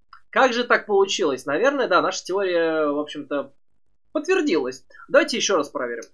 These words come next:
Ой, она опять подтвердилась. Ничего себе. А может быть, гравитация действительно существует? <gasps> Нет, ещё раз. Ещё раз. Вообще много, мо-, много раз её кидать, подтверждать. Вот мы верификацией <laughs> занимаемся. А, так.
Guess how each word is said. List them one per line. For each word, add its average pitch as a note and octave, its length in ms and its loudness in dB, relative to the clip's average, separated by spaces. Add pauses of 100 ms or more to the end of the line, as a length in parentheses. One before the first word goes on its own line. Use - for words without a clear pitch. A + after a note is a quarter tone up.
Ой, B2 280 -8
она D3+ 240 0
опять A3+ 260 -2
подтвердилась. G#3+ 560 -4
Ничего F#3+ 260 -8
себе. D#3+ 260 -8
А B2+ 240 -4
может D#3+ 240 -10
быть, D3+ 100 -8
гравитация F#3 500 -4
действительно G3 440 -8
существует? A#3+ 720 -12 (260)
<gasps> D#4 560 -12
Нет, F#3 240 -2
ещё B3+ 280 0
раз. D#3 280 -4 (220)
Ещё G3+ 360 -2
раз. D#3+ 280 -8 (100)
Вообще F3 280 0
много, G#3+ 280 -2
мо-, G#3+ 220 -2
много F#3+ 240 -4
раз F#3 200 -2
её D#3 160 -4
кидать, A3+ 320 -2
подтверждать. F#3 540 -2
Вот G#3 160 -4
мы F#3 240 -2
верификацией E3+ 760 -4
<laughs> A3 120 0
занимаемся. G3 760 -8 (500)
А, C#3+ 360 4
так. - 300 -6